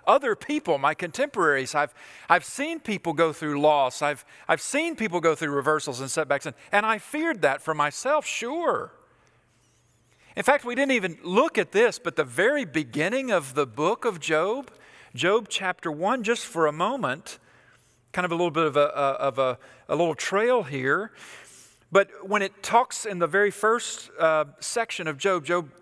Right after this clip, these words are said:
chapter one, verses one through five, again, we didn't look at this last week, but one of the, uh, ways that Job shows his righteousness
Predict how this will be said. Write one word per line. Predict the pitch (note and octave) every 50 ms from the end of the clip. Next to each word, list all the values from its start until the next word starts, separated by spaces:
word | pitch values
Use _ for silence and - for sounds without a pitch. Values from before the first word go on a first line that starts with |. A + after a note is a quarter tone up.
| _ - - _ -
chapter | - - G3 F#3+ - F#3
one, | D#3+ F3 F#3 F#3+ F3
verses | E3+ E3+ - - C#3 C#3
one | D#3 F3 F#3 F#3 -
through | F#3+ F3+
five, | - - F3+ F#3 G#3 G#3+
again, | E3+ D#3+ D#3
we | D3+ D#3+
didn't | F3 G3 G#3
look | A3+ G#3+ G3 F3
at | D3+ -
this | D3 B2 - -
last | C3+ B2+ B2+ - - B2+
week, | B2+ B2+ D#3+ F3 - - - - - - - - - - - - - - _ _ _ _ _ _ _ _ _ _ _ _ - -
but | F#3+ F#3+ F#3+ F#3
one | F#3 G3+ C4 D4+
of | D4+ A3 D#3+ C#3
the, | D#3 D3+ D3 C#3+ C#3+ - -
uh, | E3 D#3+ D3+ C#3+ C#3+ C#3+ B2 - _ _ _ _ _ _ _ _ _ _
ways | E3+ D#3+ F3 F3+ G3 G#3+ G#3 D#3+ D3
that | D#3+ D#3
Job | C3+ A#2+ E3+ F3+ G3+ G3+ E3 -
shows | - G3 G3 F#3+ F3 -
his | D#3+ C3+ -
righteousness | D#3+ F3 F3+ C4+ D4 - G3 D#3+ - E3+ F3+ G3 - - -